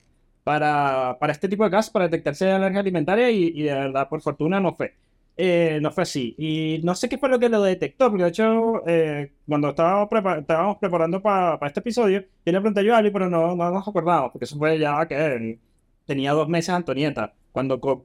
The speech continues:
no sé si fue algo relacionado con su evacuación, no, no lo sé. Eh, entonces,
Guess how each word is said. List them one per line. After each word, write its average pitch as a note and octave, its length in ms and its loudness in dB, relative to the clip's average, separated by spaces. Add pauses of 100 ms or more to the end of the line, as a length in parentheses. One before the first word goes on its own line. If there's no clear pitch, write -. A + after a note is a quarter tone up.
no C3+ 200 -4
sé E3 120 -2
si E3 160 -4
fue E3 280 0
algo E3 240 0
relacionado C#3 560 -2
con B2+ 800 -4
su - 220 -2
evacuación, B2+ 500 0
no, E3+ 80 2
no E3+ 200 0
lo G3+ 100 2
sé. - 240 -6 (440)
Eh, B2+ 1160 0
entonces, E3 520 -2